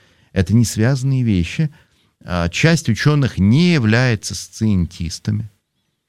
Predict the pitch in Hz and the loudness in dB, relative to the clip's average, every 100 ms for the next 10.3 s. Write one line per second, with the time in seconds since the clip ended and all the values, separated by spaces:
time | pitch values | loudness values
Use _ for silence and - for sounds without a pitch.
0 | _ _ 156 131 - 143 107 - - 147 | _ _ -2 0 0 0 -2 -4 -2 0
1 | 104 90 110 101 98 - 90 82 92 120 | 0 0 -4 -4 -4 0 2 2 0 2
2 | 101 90 - 82 76 - - - - _ | 0 -2 -8 -8 -6 -8 -16 -18 -20 _
3 | _ _ _ - 113 120 156 147 127 147 | _ _ _ -2 0 2 0 0 0 2
4 | 120 156 117 - 98 98 104 - 190 127 | 2 2 2 -2 -4 -2 -2 -2 0 0
5 | 113 117 110 90 - - 95 95 110 - | 0 2 2 0 -4 -8 -8 -8 -10 -14
6 | - - _ _ _ _ _ _ _ _ | -14 -20 _ _ _ _ _ _ _ _
7 | _ _ 90 120 160 160 175 160 196 190 | _ _ 0 2 2 2 2 2 2 4
8 | 139 95 107 110 - 185 185 107 131 139 | 2 2 0 0 0 -2 0 0 2 2
9 | 135 101 - 87 87 85 - - - - | 2 0 -6 -8 -6 -6 -8 -14 -14 -10
10 | - - | -10 -10